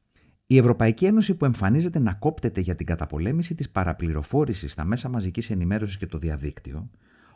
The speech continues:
ο πλουραλισμός και η δημοκρατία της, υποτίθεται,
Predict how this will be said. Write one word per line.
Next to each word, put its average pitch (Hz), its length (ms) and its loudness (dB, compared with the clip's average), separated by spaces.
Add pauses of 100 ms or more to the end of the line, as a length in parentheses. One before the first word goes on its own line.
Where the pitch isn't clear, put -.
ο 113 120 0
πλουραλισμός 110 920 2
και 160 140 4
η 139 40 6
δημοκρατία 107 840 2
της, - 320 -8
υποτίθεται, 78 840 -8